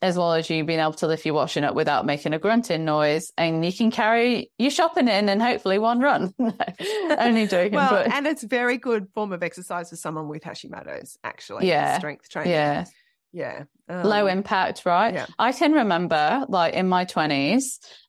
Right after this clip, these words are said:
Speaker 1: I would do, like, a hiit class or, like, body attack, and my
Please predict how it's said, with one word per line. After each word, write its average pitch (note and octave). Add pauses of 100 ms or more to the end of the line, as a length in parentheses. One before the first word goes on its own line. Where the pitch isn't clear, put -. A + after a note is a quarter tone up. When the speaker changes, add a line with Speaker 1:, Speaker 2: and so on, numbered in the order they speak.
(140)
Speaker 1:
I F#3
would G#3+
do, F#3
like, D#3+ (320)
a F#3+
hiit -
class G3
or, F3
like, E3 (380)
body G3+
attack, G3 (540)
and F#3+
my G3+